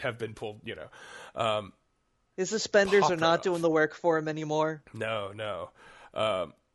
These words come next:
Speaker 1: he, uh, Ronnie kicks out of a near fall here, comes back with some hard punches.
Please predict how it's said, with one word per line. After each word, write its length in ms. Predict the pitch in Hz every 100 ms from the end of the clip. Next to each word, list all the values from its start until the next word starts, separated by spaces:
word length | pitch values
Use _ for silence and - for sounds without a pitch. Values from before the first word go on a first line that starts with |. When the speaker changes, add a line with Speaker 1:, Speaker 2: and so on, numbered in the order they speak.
| _ _ _ _ _ _ _ _ _ _ _ _ _ _ - -
Speaker 1:
he, 360 | 143 143 135
uh, 140 | - 127
Ronnie 260 | 131 185 202
kicks 260 | - -
out 120 | 175 160
of 80 |
a 40 | 127
near 240 | 120 120
fall 400 | 117 120 113 113
here, 380 | 120 120 117 113
comes 240 | - 143 127
back 220 | 131 127
with 80 | 131
some 120 | 123
hard 240 | 127 117
punches. 540 | 123 113 - 113 113